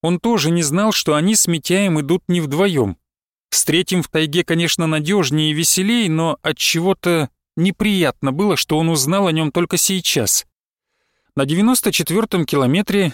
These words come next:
где остановки не полагалось, но машинистов, своих мужиков, уговорили притормозить еще, быть может, вчера, посыпались вниз с задранными горбовиками, как сбрасываемые части какого-то одного разобранного огромного существа.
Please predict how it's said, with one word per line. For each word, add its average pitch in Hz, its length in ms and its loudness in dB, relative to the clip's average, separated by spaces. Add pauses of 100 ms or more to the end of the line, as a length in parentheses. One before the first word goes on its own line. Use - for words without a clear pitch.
где 151 300 0
остановки 175 500 -2
не 170 100 0
полагалось, 156 720 0 (160)
но 147 220 0
машинистов, 190 840 0
своих 147 500 0
мужиков, 143 520 -2 (220)
уговорили 208 480 2
притормозить 165 840 -2
еще, 165 320 0
быть 170 200 -4
может, 170 280 0
вчера, 208 520 0 (520)
посыпались 170 720 0
вниз 175 480 0
с - 120 0
задранными 160 760 0
горбовиками, 151 880 0 (160)
как 147 200 -2
сбрасываемые 160 880 0
части 190 420 0
какого-то 165 540 0
одного 151 400 0
разобранного 156 680 0
огромного 156 480 0
существа. 143 720 0